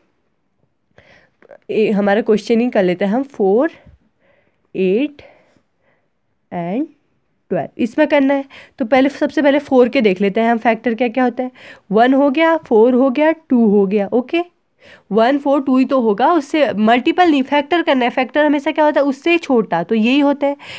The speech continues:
एट के देख लो क्या क्या है, वन है, ठीक है, एट तो, वन तो सबका होता है, और एट हो गया, और क्या होता है, और क्या होता है हमारे पास, फ़ोर, वन हो गया, एट हो गया, फ़ोर, और किससे होता है, टू से होता है,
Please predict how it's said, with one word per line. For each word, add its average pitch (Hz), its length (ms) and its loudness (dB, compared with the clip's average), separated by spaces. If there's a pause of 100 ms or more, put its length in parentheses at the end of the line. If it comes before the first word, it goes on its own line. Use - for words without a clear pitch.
(200)
एट 269 240 0
के 339 140 -2
देख 311 200 0
लो 302 140 0
क्या 294 160 0
क्या 285 160 -2
है, 262 240 -6 (540)
वन 285 360 2
है, 285 380 -2 (440)
ठीक 330 220 -4
है, - 220 -6
एट 285 340 0
तो, 269 180 2
वन 240 240 2
तो 320 100 0
सबका 330 280 -2
होता 277 300 0
है, 165 80 0
और 202 260 0
एट 247 260 0
हो 285 100 0
गया, 277 140 -2
और 262 180 2
क्या 302 120 0
होता 302 200 2
है, 349 120 0 (840)
और 233 160 0
क्या 302 160 2
होता 302 180 2
है 302 40 2
हमारे 311 160 0
पास, 339 360 -2 (480)
फ़ोर, 240 280 0
वन 247 380 2
हो 233 340 0
गया, 277 160 0
एट 240 280 0
हो 247 100 2
गया, 254 180 0
फ़ोर, 240 280 0
और 233 220 0
किससे 294 240 -4
होता 294 240 0
है, 311 120 0
टू 240 240 0
से 220 140 -2
होता 269 260 2
है, 277 120 2